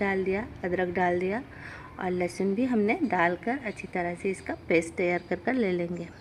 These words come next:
तो इसी तरह हमने पेस्ट तैयार कर कर ले लिया। वही grinding jar में हम भुने हुए प्याज डाल रही हूँ,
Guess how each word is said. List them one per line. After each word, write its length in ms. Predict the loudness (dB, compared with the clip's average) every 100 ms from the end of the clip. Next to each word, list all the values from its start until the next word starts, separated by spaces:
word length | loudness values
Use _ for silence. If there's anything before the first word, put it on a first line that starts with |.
| -20 -20 -20 -16 -4
तो 60 |
इसी 180 | -2 -2
तरह 220 | 0 2
हमने 200 | 2 0 0
पेस्ट 340 | 2 2 2
तैयार 280 | 0 2 0
कर 180 | -2 -2
कर 140 | 0
ले 180 | 2 2
लिया। 200 | 2 0 -2 -12 _ _ _ _ _ _ _ _ _ _ -12 -8
वही 320 | 0 2 2 -2 -8 2
grinding 380 | 4 4 2 2
jar 220 | 2 2
में 140 | 0
हम 240 | -2 -2 -4 -6
भुने 180 | -4 -2
हुए 180 | 0 -2
प्याज 340 | -2 0 0 0
डाल 240 | 0 2
रही 240 | 0 -2 -2
हूँ, 140 | -2